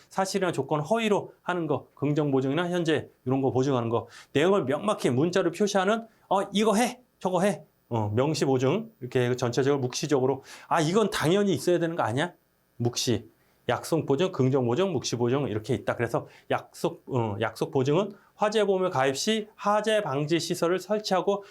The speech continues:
유지하겠다는 약속, 이런 것들. 긍정은 과거의 보험 가입이 거절된 사실이 없다는 것을 보증하는 것, 또는 묵시적으로 선박에서 주로 인정된 선박 해양에 견딜 수 있는 보증이 있다. 선박의 가망 능력, 이런 거 무조건 면책이다. 그래서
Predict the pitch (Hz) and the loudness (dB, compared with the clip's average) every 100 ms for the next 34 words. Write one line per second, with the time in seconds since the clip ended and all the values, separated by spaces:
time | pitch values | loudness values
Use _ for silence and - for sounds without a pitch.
0 | - 139 147 175 156 180 170 127 - - | -4 -2 2 0 0 -2 0 -2 -4 -2
1 | 98 - 123 113 123 160 - _ _ - | -2 -2 -4 -2 0 -2 -2 _ _ -2
2 | 208 214 208 202 180 131 143 190 180 160 | 0 2 2 2 0 0 2 2 2 2
3 | 165 160 160 156 - _ - - 139 160 | 2 2 2 -2 -8 _ -10 0 2 2
4 | 165 151 160 160 117 160 147 143 208 208 | 2 0 0 0 2 2 2 2 0 0
5 | 139 139 127 113 107 - _ 190 190 143 | 0 0 0 -2 -4 -6 _ -2 0 -2
6 | 147 - 175 156 160 175 196 185 170 170 | -4 -2 0 2 0 0 -2 0 0 -2
7 | 147 143 135 - 127 135 147 143 165 165 | -2 -2 -2 -8 0 0 2 -2 -2 -2
8 | 156 - 180 185 165 185 196 - - - | -4 -4 -2 0 0 -2 -4 -12 -8 -2
9 | 156 151 151 156 202 131 120 156 156 151 | 0 0 0 0 0 0 0 -2 -4 -8
10 | _ - 123 135 - - _ 143 143 156 | _ -14 -4 -4 -4 -12 _ -2 0 0
11 | 170 - 135 151 143 135 123 110 120 104 | 0 -2 0 0 0 2 0 0 -2 -2
12 | 101 _ - 120 147 - 190 - 123 113 | -4 _ -4 0 0 0 -4 -4 -2 -2
13 | 113 139 131 - _ _ _ _ 131 131 | 0 0 0 -4 _ _ _ _ -2 0
14 | 151 | -2